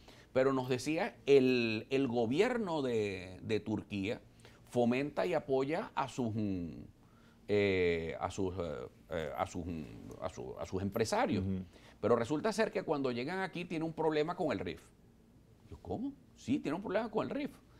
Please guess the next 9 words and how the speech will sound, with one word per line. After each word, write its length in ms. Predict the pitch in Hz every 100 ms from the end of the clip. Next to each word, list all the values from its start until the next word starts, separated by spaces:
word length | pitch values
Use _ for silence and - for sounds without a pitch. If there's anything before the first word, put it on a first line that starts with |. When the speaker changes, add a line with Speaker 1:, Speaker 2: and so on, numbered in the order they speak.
| - - -
Speaker 1:
Porque 220 | 127 127
entonces 340 | 113 123 170
no 180 | 160 143
hayan 240 | 156 156
cómo 220 | 123 139 170
sacar 280 | 135 143
el 60 | 147
rif, 300 | 101 160 -
etcétera. 440 | - 139 - 85